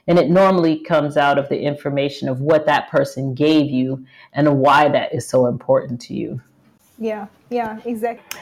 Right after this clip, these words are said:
Speaker 1: So I want us, we're, unfortunately, we have just zipped through this interview, and we are coming towards the end, but I want to take this last couple minutes to talk about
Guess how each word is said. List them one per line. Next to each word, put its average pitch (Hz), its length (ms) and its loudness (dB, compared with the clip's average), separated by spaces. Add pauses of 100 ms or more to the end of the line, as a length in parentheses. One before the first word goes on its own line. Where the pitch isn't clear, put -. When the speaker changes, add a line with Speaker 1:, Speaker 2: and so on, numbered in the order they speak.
(120)
Speaker 1:
So 247 400 4
I 269 140 6
want 311 280 2
us, 302 280 0
we're, 247 260 2
unfortunately, 226 540 0
we 196 140 -2
have 160 220 0
just 143 260 -4
zipped 175 220 -4
through 175 160 -2
this 156 160 -2
interview, 156 540 0 (140)
and 160 720 0
we 175 140 2
are 175 120 4
coming 196 540 0 (140)
towards 175 640 2
the 156 360 -2
end, 160 320 -2
but 160 100 0
I 185 200 2
want 226 400 0
to 214 140 -2
take 185 280 -4
this 175 220 -2
last 156 280 0
couple 165 240 0
minutes 147 480 -2
to 147 180 0
talk 160 320 -2
about 139 420 0